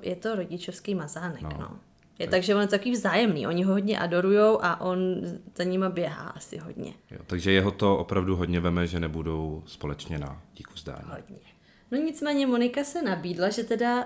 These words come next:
Speaker 1: ona udělá večeři na to díku vzdání. Ona tam totiž v téhle sestavě má mateřskou roli, co se stará. A ona se ráda stará. A tady s tím tak začíná, protože je to teda poprvé, co chce dělat tu večeři.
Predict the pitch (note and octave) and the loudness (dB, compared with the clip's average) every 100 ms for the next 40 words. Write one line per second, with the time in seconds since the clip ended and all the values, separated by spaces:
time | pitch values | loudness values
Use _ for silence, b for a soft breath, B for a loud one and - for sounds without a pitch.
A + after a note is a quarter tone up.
0 | - G#3 A3 G#3 A3+ A#3 A#3+ A#3+ A#3+ A#3 | -2 0 0 0 0 0 0 0 0 0
1 | C#4 C4+ A3+ G3+ F#3 F#3 F3+ F3 F3+ E3+ | 2 4 2 2 -2 -4 -6 -2 0 0
2 | E3 B B A3 A#3 A#3+ C4 A#3 A3+ A#3 | -4 B B -2 0 2 2 2 0 0
3 | A3+ - A3+ A3+ A3+ A3+ - A#3 A#3 A3 | -2 -4 -4 -2 -2 -2 -2 0 2 4
4 | A3 B3+ G#3+ F#3 E3 - - E3+ E3 D#3 | 4 4 2 2 -2 -2 -4 -2 0 0
5 | D3+ C#3+ D3+ - - E3+ - E3 - D#3+ | -2 -4 -6 -12 -12 -10 -6 -6 -6 -4
6 | D3+ C#3+ C#3 - F#3+ G3+ A3 A3+ B3+ F#3+ | -2 -2 -6 -2 0 2 0 0 0 2
7 | F#3 F3 - - D3+ - - - B B | 2 0 -2 -6 -8 -10 -10 -14 B B
8 | G3 G3 A3+ - A#3+ A#3 A3 G#3+ G3+ A3+ | 2 2 2 2 0 2 2 2 2 2
9 | G3 D#3+ - - F3 F#3+ F3+ F3 F3+ F#3 | 2 2 -4 -4 -2 2 0 -2 -4 0
10 | F#3 F#3+ D#3 D#3 D#3+ D#3 E3 - E3 E3+ | 0 0 -4 -6 -6 -6 -8 -6 -4 -4
11 | F#3 - - - D#3+ D#3+ D#3 E3+ - D3+ | -8 -18 -10 -4 -2 -2 -4 -8 -8 -8
12 | D3 - - - | -8 -8 -10 -12